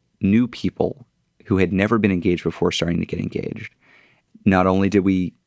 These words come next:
defeat the, literally the top legislative priority of this unified conservative government, the repeal of the Affordable Care Act, not only did we turn the, the one legislative accomplishment, the, the tax bill, into a political liability, we built an enormous historic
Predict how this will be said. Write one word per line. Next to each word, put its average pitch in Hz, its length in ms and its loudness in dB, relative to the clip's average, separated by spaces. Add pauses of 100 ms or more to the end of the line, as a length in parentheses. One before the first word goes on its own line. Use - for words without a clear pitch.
(160)
defeat 101 520 0
the, - 140 2 (200)
literally 92 460 0
the 85 160 -6
top - 380 -2
legislative 90 720 -2
priority 90 420 0
of 92 100 -4
this 87 220 -4
unified 87 380 0
conservative 87 500 -2
government, 92 420 0
the 82 160 -2
repeal 90 340 -2
of 87 80 -4
the 87 100 0
Affordable 85 400 -4
Care 85 200 0
Act, 90 220 -4
not 90 120 0
only 95 200 0
did 87 100 -2
we 85 220 0 (1160)
turn 107 280 2
the, 92 300 2
the 104 100 6
one 101 340 4
legislative 95 540 2
accomplishment, 98 600 -2
the, 87 180 0 (120)
the 90 80 -2
tax - 340 0
bill, 101 240 2
into 92 200 -2
a 87 60 -2
political 90 400 -2
liability, 87 640 -2 (340)
we 98 160 -2
built 107 360 0
an 95 80 2
enormous 95 540 -2
historic 98 460 0